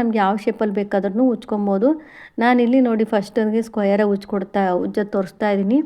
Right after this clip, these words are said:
ಚಪಾತಿ ತುಂಬ ಚೆನ್ನಾಗಿ ಬರುತ್ತೆ ನೋಡಿ, ಎಷ್ಟು ಈಸಿಯಾಗಿ ಪ್ರೆಸ್ ಮಾಡ್ಬೋದು. ಗಟ್ಟಿ ಇದ್ರೆ ಏನಾಗುತ್ತೆ, ತುಂಬ ನಾವು ಪ್ರೆಸ್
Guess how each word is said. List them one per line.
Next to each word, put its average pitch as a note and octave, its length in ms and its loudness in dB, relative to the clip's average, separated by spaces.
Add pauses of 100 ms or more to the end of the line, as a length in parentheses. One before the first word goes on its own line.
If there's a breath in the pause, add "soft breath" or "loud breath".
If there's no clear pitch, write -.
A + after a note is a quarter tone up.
(760 loud breath)
ಚಪಾತಿ G#3+ 420 -2
ತುಂಬ A#3+ 180 2 (120)
ಚೆನ್ನಾಗಿ A#3 220 0
ಬರುತ್ತೆ G3+ 200 -2
ನೋಡಿ, A#3 200 4
ಎಷ್ಟು - 160 -14 (120)
ಈಸಿಯಾಗಿ A#3 500 0
ಪ್ರೆಸ್ G#3 220 -6 (100)
ಮಾಡ್ಬೋದು. G3+ 400 0 (140)
ಗಟ್ಟಿ G#3 320 -4
ಇದ್ರೆ A3 220 -2
ಏನಾಗುತ್ತೆ, G3+ 360 0 (140)
ತುಂಬ A3+ 320 0 (160)
ನಾವು G#3+ 160 0 (180)
ಪ್ರೆಸ್ G#3 260 -4